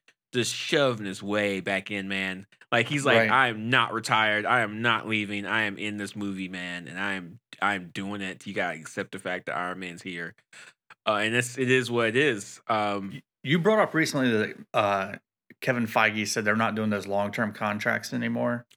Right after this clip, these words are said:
Speaker 1: Uh-huh. Well, he was, that's what he said he was thinking about doing those, or they're not.
Speaker 2: Okay.
Speaker 1: So who knows? It could be
Speaker 2: Yeah.
Speaker 1: they might not do it for everybody, but not doing these long-term contracts is gonna affect them. But,
Speaker 2: Oh, yeah.
Speaker 1: um, but here we have,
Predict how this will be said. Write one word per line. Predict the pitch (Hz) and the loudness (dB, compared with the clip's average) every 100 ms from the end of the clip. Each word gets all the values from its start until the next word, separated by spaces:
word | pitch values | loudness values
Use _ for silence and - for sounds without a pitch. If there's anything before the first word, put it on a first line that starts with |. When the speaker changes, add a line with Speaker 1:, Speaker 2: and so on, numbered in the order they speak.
| - | -4
Speaker 1:
Uh-huh. | 104 110 110 - | -2 0 0 2
Well, | 147 | 4
he | 180 | 4
was, | 139 - - | 2 -4 0
that's | 156 147 | 2 4
what | 165 | 2
he | |
said | 143 143 | 4 2
he | |
was | 110 - - | 2 -2 0
thinking | 147 123 | 0 0
about | 98 87 64 | -4 -4 -6
doing | 87 76 | -8 -8
those, | 73 - | -8 -6
or | - | -4
they're | 104 | -2
not. | 104 107 | 0 0
Speaker 2:
Okay. | 110 107 120 | 0 0 2
Speaker 1:
So | |
who | 131 131 | 2 2
knows? | 98 82 | 0 0
It | 120 113 | -2 0
could | 151 131 | 0 2
be | 120 113 - - | 0 -2 -6 -10
Speaker 2:
Yeah. | 107 | -6
Speaker 1:
they | 98 113 | 0 4
might | 113 113 | 4 4
not | 110 | 0
do | 113 110 | 0 0
it | |
for | - | 0
everybody, | 87 120 127 123 139 | 0 2 2 2 0
but | 113 107 85 - _ - - | -2 -2 -2 -8 _ -14 2
not | 139 151 180 | 2 4 4
doing | 185 180 | 2 2
these | 165 131 | 0 2
long-term | 139 143 143 147 131 | 2 2 0 -2 0
contracts | 139 190 196 151 107 123 | -2 -2 0 0 -2 -4
is | |
gonna | 120 117 | 0 0
affect | 101 123 127 | 0 -2 -4
them. | 123 101 | -4 -6
But, | 95 90 _ _ _ _ - | -6 -8 _ _ _ _ 2
Speaker 2:
Oh, | |
yeah. | 113 107 95 | 2 2 -2
Speaker 1:
um, | 92 - _ _ _ - | -6 -16 _ _ _ -2
but | 127 | -2
here | 120 208 277 | 0 0 2
we | 180 139 | 4 4
have, | 135 135 127 123 | 4 2 0 -4